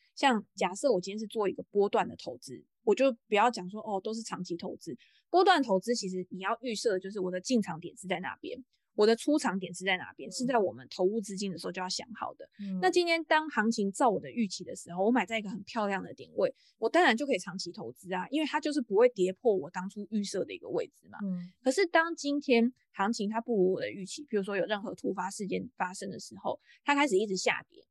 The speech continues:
Speaker 1: 那我自己会把我自己的停损点去设在我进场点下方的十个percent以内。
Speaker 2: 嗯。
Speaker 1: 那当我被停损出场的时候，我的现金是不是就会自己增加了？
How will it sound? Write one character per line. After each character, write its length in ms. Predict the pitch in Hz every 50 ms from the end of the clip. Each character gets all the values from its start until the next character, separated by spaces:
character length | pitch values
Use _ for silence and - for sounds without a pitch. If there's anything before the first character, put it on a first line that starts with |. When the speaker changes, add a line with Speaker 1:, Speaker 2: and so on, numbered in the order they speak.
| _ _ _ _
Speaker 1:
那 160 | - 349 359 240
我 80 | 185
自 160 | - - 311
己 140 | 254 - -
会 140 | - 247 240
把 180 | 240 - 185 185
我 80 | 160 -
自 100 | - -
己 100 | - 185
的 100 | 190 180
停 220 | - - 180 180
损 180 | - 180 180 185
点 140 | - -
去 120 | 185 - 226
设 320 | 220 - - 262 220 190
在 200 | 185 - 214 185 185
我 160 | 185 180 180
进 240 | - - 277 262 226
场 220 | 220 185 185 185
点 180 | 190 180 - 190
下 320 | - - - 233 214 190
方 240 | - 190 180 180 185
的 160 | 170 127 -
十 240 | - - - 196 196
个 60 | 190
percent 340 | - 180 - - - 190 143
以 80 | - - -
内。 160 | 156 - - 214
Speaker 2:
嗯。 320 | 202 196 190 185 180 180 - _ _ -
Speaker 1:
那 280 | 311 330 294 - - _ _ _ _ _
当 240 | - 311 311 330 330 302
我 100 | 226 180
被 180 | - - 247 247
停 300 | - - - 175 180 208
损 180 | - 185 160
出 220 | - - - 202 220
场 180 | - - -
的 80 | 113 190
时 160 | - - 339
候， 120 | 240 196
我 100 | 196 180
的 80 | 175 185
现 240 | 180 - 262 240 214
金 120 | 208 208
是 120 | 208 220 208
不 20 |
是 60 | 196
就 80 | 190 202
会 100 | 196 202
自 140 | - - 190
己 100 | 226 - -
增 180 | - - -
加 160 | 190 - - - - -
了？ 160 | - 101 -